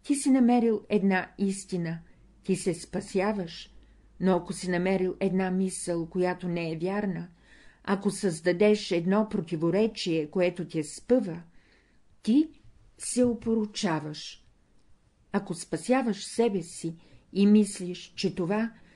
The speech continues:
което си намерил, е истина, аз се радвам,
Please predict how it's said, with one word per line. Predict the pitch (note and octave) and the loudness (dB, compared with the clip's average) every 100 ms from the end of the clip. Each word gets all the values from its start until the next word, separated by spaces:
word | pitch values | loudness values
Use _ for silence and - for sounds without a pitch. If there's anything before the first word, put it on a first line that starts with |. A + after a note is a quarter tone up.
| _ _ | _ _
което | - G#3 G#3 | 4 4 2
си | F#3+ - | -6 0
намерил, | G3 F#3+ G3+ G3+ F#3+ D#3+ - | 2 4 2 2 0 -4 -2
е | F#3 | 0
истина, | F#3 A3 - F3+ E3+ E3+ E3+ _ - _ - | 0 -2 -6 -8 -6 -8 -12 _ -20 _ -10
аз | F3 E3 - | -8 -6 -8
се | - E3 | -2 0
радвам, | F#3 G#3 F3+ F3 E3+ | 0 -4 -4 -4 -4